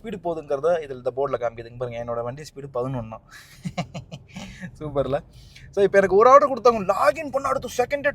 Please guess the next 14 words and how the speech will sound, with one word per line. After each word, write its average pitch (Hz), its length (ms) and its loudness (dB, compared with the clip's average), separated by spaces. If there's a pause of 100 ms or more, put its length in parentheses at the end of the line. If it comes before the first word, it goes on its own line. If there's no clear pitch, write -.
டொங்கின்னு 226 400 -2
ஒண்ணு. 151 120 -8 (560)
உடனே 202 280 2
டைமுக்கு 214 500 -2
வந்து 196 240 2
எடுத்துட்டு 180 280 -2
வந்து 185 80 -4
கொடுத்துட்டேன். 175 460 -2
இந்த 170 200 -8
கீட்டால 226 320 2
நீங்க 208 200 -6
மந்த்லி 202 360 -4
பேஸ்டு 208 280 0
நீங்க 190 180 -6